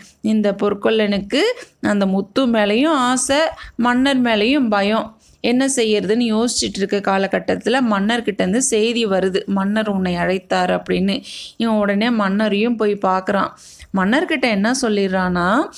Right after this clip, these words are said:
"நீங்க கொடுத்த முத்துக்களை வச்சு நான் இரண்டு சிலம்புகள் செஞ்சிட்டேன். ஒரு சிலம்பு என்கிட்ட இருக்கு, ஆனா இன்னொரு சிலம்பு காணா போயிடுச்சு, யாரோ திருடிட்டாங்க"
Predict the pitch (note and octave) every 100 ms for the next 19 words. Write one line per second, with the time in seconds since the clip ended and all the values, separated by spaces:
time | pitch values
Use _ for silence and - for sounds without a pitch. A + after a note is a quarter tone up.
0 | - - A3 A3+ G#3 A3 A#3 - D4 A#3
1 | G#3 C#4 C4 A3+ G#3 F#3+ F3+ - A#3+ G4
2 | A#4 - - A3 G#3+ G#3 G3+ A3 C4 C#4
3 | C4+ A3 A#3 A#3+ A3+ A3 F#4+ - A#3+ C4+
4 | F4 C#4+ G3+ - - - - - - G3
5 | B3+ D4 C#4 C4+ C#4 C#4 D#4+ B3+ A#3+ A3
6 | D4+ C4+ A#3+ C#4 C#4+ A#3+ - - - -
7 | - A3 D4+ D#4 A#3 B3 G4+ G#4+ F4 C#4
8 | A3+ A3 D4 C4+ G#3+ A#3 D4+ C#4 A#3 G3+
9 | F#3+ - G#3 A#3+ A#3+ F3 E3+ - - G#3+
10 | G3+ G3+ A#3+ C#4+ B3+ C4+ C#4+ D4 A#3+ G#3
11 | F#3 F#3 G#3 G3